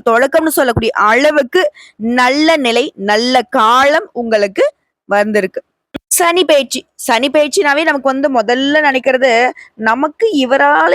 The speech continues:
ஏதாவது பாதிப்பு வருமா? ஏங்க, இவரால பாதிப்பு மட்டும்தான் வருமா? நல்லதும் நடக்கும். நம்முடைய நல்லதுக்கும் கெட்டதுக்கும் இவர் பொறுப்பாளி தான். நீ நல்லதை பண்ணி வச்சிருந்தீன்னா உன்னை ஒண்ணும் பண்ண மாட்டார்.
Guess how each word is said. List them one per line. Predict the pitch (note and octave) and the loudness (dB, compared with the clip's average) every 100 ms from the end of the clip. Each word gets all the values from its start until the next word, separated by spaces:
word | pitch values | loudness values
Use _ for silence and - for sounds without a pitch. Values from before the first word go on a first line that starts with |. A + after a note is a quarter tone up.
| C5 | 2
ஏதாவது | C4+ C4+ A3 | 2 0 0
பாதிப்பு | G#3+ A#3 B3 G#3 | 0 -2 -4 0
வருமா? | F#3+ G3 - _ _ _ _ | 0 -2 -8 _ _ _ _
ஏங்க, | G3+ G#3+ A#3 F#3+ E3 G3 G3 | -2 -2 0 0 -2 -2 0
இவரால | G3+ B3 G#3 | 2 2 2
பாதிப்பு | F#3+ A3 C4 B3+ | 0 0 -2 -2
மட்டும்தான் | B3 C4 C4 | 0 0 0
வருமா? | F#3+ F3 F#3+ - - - G3+ | 0 0 -2 -2 -10 -6 -2
நல்லதும் | G#3+ A#3 A3 B3+ D#4 | 0 2 2 2 0
நடக்கும். | A#3+ G#3 - - _ _ _ _ _ _ _ _ _ - | 0 0 -4 -20 _ _ _ _ _ _ _ _ _ -6
நம்முடைய | B3 C#4 B3 | 0 0 2
நல்லதுக்கும் | A#3+ C#4+ D#4+ E4+ D4 | 0 0 0 -2 -2
கெட்டதுக்கும் | C4+ C#4 C4+ D4 F4+ | -2 0 0 0 0
இவர் | C#4 A#3+ | 0 0
பொறுப்பாளி | B3+ A#3+ C4+ C4 A#3+ | 0 0 -2 -2 -2
தான். | - - _ | -6 -10 _
நீ | A#3 A#3+ | -6 -2
நல்லதை | A3+ C4+ E4+ D4+ | 0 2 0 0
பண்ணி | C#4 C#4 | 0 -2
வச்சிருந்தீன்னா | A3+ A#3+ G#3+ F#3+ F#3+ F#3+ G3 - _ A#3 | 0 -2 -2 -2 0 0 0 -4 _ -6
உன்னை | B3 A3 A#3 | -2 0 0
ஒண்ணும் | B3+ A#3+ C#4 C#4+ | 0 -2 0 0
பண்ண | A#3 G#3+ | -2 -2
மாட்டார். | G3+ G3 | -2 -2